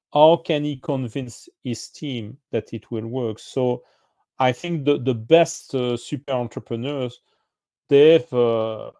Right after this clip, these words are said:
a very, very strong belief that what they do will succeed. Uh, and it's how they can convince investors, they can convince team members, they can convince customers,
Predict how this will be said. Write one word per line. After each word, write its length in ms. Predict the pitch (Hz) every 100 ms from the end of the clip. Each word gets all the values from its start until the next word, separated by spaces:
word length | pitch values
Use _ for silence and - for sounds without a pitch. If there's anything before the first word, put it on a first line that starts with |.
| -
a 120 | 120
very, 760 | 104 107 110 117 135 139 143 135
very 500 | 113 120 123 123 120
strong 680 | - - - 143 127 113 107
belief 440 | 117 113 123 127 117
that 140 | 101 -
what 280 | 123 110 110
they 200 | 117 110
do 240 | 104 120
will 260 | 113 110 104
succeed. 580 | - 117 - 123 110 107 _ 123
Uh, 300 | 113 107 73 - _ _ _ _ _ _ 127
and 160 | 131
it's 180 | 135 - -
how 160 | 151
they 140 | 131 120
can 240 | 135 123
convince 520 | - 127 117 131 -
investors, 880 | 120 110 165 160 - 131 123 120 -
they 100 | 117
can 220 | - 110
convince 500 | 104 117 107 117 113
team 340 | - 196 180 165
members, 580 | 156 151 139 135 131 123
they 100 | 117
can 240 | 117 113
convince 580 | - 120 113 113 117 -
customers, 800 | - 190 - 131 127 123 123